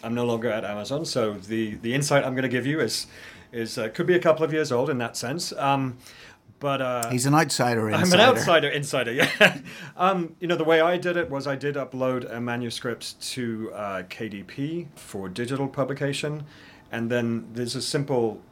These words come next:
Speaker 1: switch that you, you toggle, um, that turns it into a manuscript for print. That manuscript is something you have to pay a lot more <laughs> attention to, um, because, uh, for digital, they'll, they, they basically format the words to fit the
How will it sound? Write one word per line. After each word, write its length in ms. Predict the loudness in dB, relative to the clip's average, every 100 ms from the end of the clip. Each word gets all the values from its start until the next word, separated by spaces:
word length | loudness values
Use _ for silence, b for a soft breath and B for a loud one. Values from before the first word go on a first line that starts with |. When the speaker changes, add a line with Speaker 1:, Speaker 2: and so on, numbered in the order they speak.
| -14
Speaker 1:
switch 500 | -8 -2 -2 -2 -4
that 200 | -6 -8
you, 120 | -10 -12
you 160 | -10 -10 -8
toggle, 460 | -4 -2 0 -2 -2
um, 300 | -6 -6 -6
that 180 | -6 -6
turns 280 | -6 -4
it 100 | -6
into 640 | -8 -8 -8 -8 -8 -10 -12
a 60 | -6
manuscript 560 | -6 -6 -8 -8 -10
for 140 | -14 -8
print. 380 | -4 -4 -6 -16 b b -20 -20 -6
That 420 | 0 0 -2 -6 -4
manuscript 800 | 0 2 0 -2 -4 -6 -8 -8 -8
is 140 | -4
something 280 | -2 0 0
you 100 | 0
have 120 | 0 -2
to 60 |
pay 180 | -4 -4
a 40 | 0
lot 240 | -2 -2
more 140 | -6
<laughs> 60 | -4
attention 360 | -4 -4 -4 -4
to, 260 | -2 -4 -6 B B B
um, 280 | -2 -2 -4
because, 420 | -6 -4 -4 -2
uh, 320 | 0 0 -4 -8 -18 -10
for 140 | -2
digital, 440 | 0 2 4 2
they'll, 280 | 4 2 2
they, 260 | -2 -8 -8
they 200 | -2 2
basically 580 | 2 2 -2 -4 -4 -8 -14
format 400 | -4 -2 -2 -4
the 80 | -6
words 300 | -6 -4 -6
to 160 | -8 -10
fit 280 | -6 -6 -4
the 160 | -6